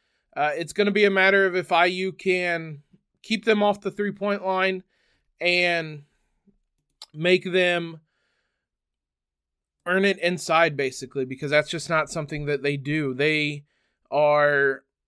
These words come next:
i-, it's such a weird dichotomy with this team, and it's hard to really explain what ha-, what's happened to them, because they look like a legitimate contender and then have fallen off a cliff in the month of January, really.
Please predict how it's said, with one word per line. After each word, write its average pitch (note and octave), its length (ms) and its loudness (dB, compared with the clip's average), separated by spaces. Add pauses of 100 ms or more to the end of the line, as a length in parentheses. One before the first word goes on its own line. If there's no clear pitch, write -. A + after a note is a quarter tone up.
(500)
i-, D#3+ 40 -6
it's F3 340 2
such G#3 240 2
a G#3 40 6
weird F3 320 2
dichotomy D3 540 0
with C#3 180 -6
this C#3+ 160 -10
team, D3 240 -10
and D3 480 -4
it's C#3 200 -6
hard E3+ 220 2
to F#3+ 80 6
really F3+ 260 4
explain E3+ 440 -4
what D#3+ 120 -6
ha-, D3 240 0
what's D#3 200 -4
happened D3 360 2
to C3+ 60 -4
them, B2 160 -6
because C3 560 -2 (500)
they E3+ 160 0
look G3+ 260 4
like G3+ 160 6
a G3 60 4
legitimate F3 540 -2
contender E3 500 -4
and D3+ 160 -6
then D3+ 100 -6
have D3 160 -4
fallen D3+ 360 0
off D3 140 -6
a C#3+ 60 -8
cliff D3+ 420 -8
in C#3 440 -8 (1000)
the E3 80 -6
month E3+ 220 0
of D#3 80 -8
January, D3+ 540 0
really. C3 460 0